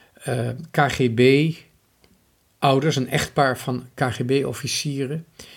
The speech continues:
eh, geadopteerd is geweest. En die redenen, die, ehm, daar zal, die zal ik u niet, eh, d-, daar zullen we verder niet op ingaan.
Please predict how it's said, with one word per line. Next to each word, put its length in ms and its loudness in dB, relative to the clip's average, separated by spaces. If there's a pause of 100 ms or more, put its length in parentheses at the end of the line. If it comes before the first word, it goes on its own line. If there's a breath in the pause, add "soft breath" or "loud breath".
(320 loud breath)
eh, 340 -2
geadopteerd 680 -2
is 140 -8
geweest. 540 -12 (880 loud breath)
En 580 -2 (1600)
die 320 -2
redenen, 480 4
die, 440 -4
ehm, 140 -6 (500 soft breath)
daar 360 -6
zal, 160 0
die 100 0
zal 180 2
ik 160 -6
u 60 -4
niet, 320 -6
eh, 80 -4 (1300 loud breath)
d-, 140 -6
daar 100 -4
zullen 200 2
we 40 2
verder 260 2
niet 100 -2
op 120 -2
ingaan. 500 4